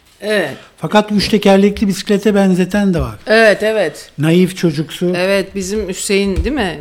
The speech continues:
Speaker 1: Hüseyin yollamış bana çok sempatik bir bisiklet. Önünde de selesi var. Ha? O da Hüdaverdi, doğrudur. Hüdaverdi. Abi, olayımız belli.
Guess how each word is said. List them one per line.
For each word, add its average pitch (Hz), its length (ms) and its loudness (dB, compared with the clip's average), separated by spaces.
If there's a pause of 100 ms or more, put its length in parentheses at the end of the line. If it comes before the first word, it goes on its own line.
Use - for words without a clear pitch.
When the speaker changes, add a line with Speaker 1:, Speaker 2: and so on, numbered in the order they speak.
Speaker 1:
Hüseyin 180 340 -4
yollamış 175 520 -6
bana 170 220 -8
çok 175 200 -10 (140)
sempatik 170 640 -12
bir 160 220 -10
bisiklet. 196 380 -8
Önünde 175 340 -4
de 208 80 0
selesi 160 520 -6
var. 135 160 -6
Ha? 143 560 -6 (240)
O 214 140 0
da 320 40 0
Hüdaverdi, 247 760 2
doğrudur. 202 600 -2
Hüdaverdi. 175 640 -4 (360)
Abi, 247 220 -2
olayımız 208 480 -4
belli. 170 320 -4